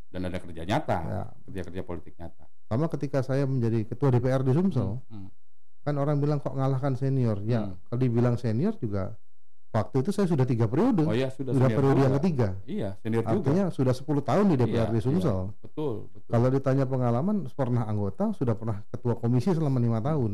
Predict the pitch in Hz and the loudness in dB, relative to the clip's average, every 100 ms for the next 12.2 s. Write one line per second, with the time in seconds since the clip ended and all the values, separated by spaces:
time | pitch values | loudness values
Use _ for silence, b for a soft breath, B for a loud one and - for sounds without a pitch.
0 | 104 - - - - - - - - - | -2 -6 -8 -10 -10 -10 -10 -10 -10 -10
1 | - 107 - 147 165 127 - - - - | -8 -6 -4 -2 -2 -4 -8 -10 -8 -2
2 | 120 110 113 110 160 135 107 110 127 165 | 0 2 0 2 2 0 -2 -4 -4 -4
3 | 160 143 - - 117 117 123 117 156 156 | -4 -6 -8 -6 -2 2 2 2 -2 -2
4 | - - - - - - - 101 107 107 | -6 -10 -10 -10 -10 -10 -6 -2 0 2
5 | 104 104 110 123 156 208 143 - 135 196 | 0 0 0 0 2 2 2 0 -2 -2
6 | - 170 - - - - 104 92 117 123 | -2 -2 -2 -8 -10 -8 -4 -2 -2 0
7 | 117 117 113 110 - 110 104 98 92 - | 2 2 2 -2 -2 0 0 0 -2 -6
8 | - - - - - - - - 101 87 | -8 -10 -10 -10 -10 -10 -10 -10 -8 -8
9 | 80 113 110 113 127 156 101 110 - 92 | -6 -2 0 0 2 2 2 -2 -4 -8
10 | 85 - 87 - - - - - - 107 | -8 -8 -8 -10 -10 -10 -10 -10 -8 -4
11 | 101 104 101 101 107 - - - - - | -2 0 2 0 -2 -6 -8 -8 -10 -2
12 | 131 | 0